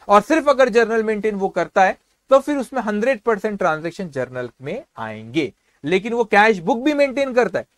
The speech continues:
फिर कैश बुक में कैश ट्रांजैक्शन, बचे हुए ट्रांजैक्शन फिर जर्नल में।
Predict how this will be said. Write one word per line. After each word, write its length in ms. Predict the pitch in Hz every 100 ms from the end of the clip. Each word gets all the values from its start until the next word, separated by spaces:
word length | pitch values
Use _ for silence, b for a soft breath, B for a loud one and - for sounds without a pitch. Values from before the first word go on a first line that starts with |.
| _
फिर 100 | 196
कैश 320 | 202 190 220
बुक 220 | 202 220
में 140 | 233 220
कैश 320 | 202 214 240
ट्रांजैक्शन, 520 | 247 233 233 233 285 - _ -
बचे 480 | 139 240 294 330 311
हुए 180 | 285 262
ट्रांजैक्शन 580 | 208 170 151 143 156
फिर 160 | 143 123
जर्नल 340 | 113 95 98
में। 140 | 98